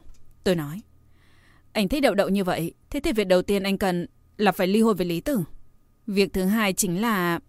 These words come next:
vạch rõ ranh giới với cô gái này." Trần Kiều hơi ngại ngùng: "Cô ấy tên là Lâm Hồng."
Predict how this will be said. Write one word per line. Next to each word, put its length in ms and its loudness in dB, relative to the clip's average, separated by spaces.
vạch 340 -2
rõ 220 0
ranh 220 2
giới 180 2
với 100 -2
cô 140 4
gái 160 0
này." 220 -6
Trần 220 2
Kiều 340 2
hơi 260 0
ngại 180 -2
ngùng: 220 -4
"Cô 140 6
ấy 260 4
tên 160 0
là 80 4
Lâm 160 4
Hồng." 200 0